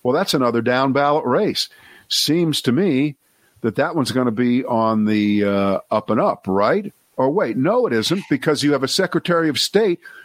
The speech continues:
who is the most dishonest person ever. And now even Brian Kemp, the governor,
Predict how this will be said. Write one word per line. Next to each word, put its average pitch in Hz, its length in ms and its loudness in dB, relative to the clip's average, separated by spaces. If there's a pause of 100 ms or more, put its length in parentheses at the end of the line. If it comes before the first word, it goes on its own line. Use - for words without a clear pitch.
(180)
who 185 180 0
is 156 160 -4
the 151 80 -2
most 160 260 -2
dishonest 170 560 -2
person 160 320 0
ever. 185 320 0 (180)
And 151 200 0
now 202 420 0 (480)
even 190 340 0
Brian 185 460 0
Kemp, 190 420 -2 (240)
the 147 120 0
governor, 151 640 0